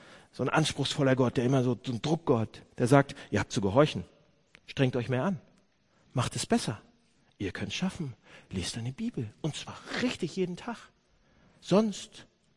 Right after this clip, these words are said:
liest die Bibel, bet jeden Tag, wenn du wachsen willst." Kleines Kinderliedchen. Ja?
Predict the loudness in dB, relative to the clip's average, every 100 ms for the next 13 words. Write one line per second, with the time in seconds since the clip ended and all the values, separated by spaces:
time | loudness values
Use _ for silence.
0 | _ _ _ _ _ _ _ -10 -6 -4
1 | -4 -4 -2 -2 -2 -2 -4 -2 2 6
2 | 6 4 0 -4 -6 -8 -10 -16 -20 _
3 | _ _ _ _ _ -2 0 0 2 4
4 | 4 2 -4 -10 -12 _ _ _ -20 -14
5 | 0 2 2